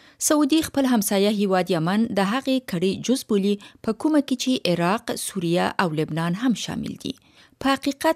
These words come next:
کې هم په متحده عربي اماراتو کې د ایران سفیر د چهارشنبې په ورځ د یوه مطبوعاتي کنفرانس پر مهال پر همدې خبره ټینګار کړی و.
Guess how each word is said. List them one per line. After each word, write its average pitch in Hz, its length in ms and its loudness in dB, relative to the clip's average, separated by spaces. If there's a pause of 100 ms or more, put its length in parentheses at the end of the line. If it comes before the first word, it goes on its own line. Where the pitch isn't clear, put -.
کې 269 160 0
هم 240 220 2
په 202 180 0
متحده 175 560 -2
عربي 175 320 -4
اماراتو 180 540 -2
کې 240 580 0
د 247 160 4
ایران 320 400 0
سفیر 240 400 -2
د 185 140 0
چهارشنبې 240 560 -2
په 175 120 -2
ورځ 214 680 -4
د 233 100 10
یوه 226 200 6
مطبوعاتي 233 520 0
کنفرانس 196 520 -2
پر 151 140 -4
مهال 226 400 -2 (240)
پر 190 200 0
همدې 190 360 0
خبره 185 340 -2
ټینګار 247 540 0
کړی - 180 -6
و. 62 160 -8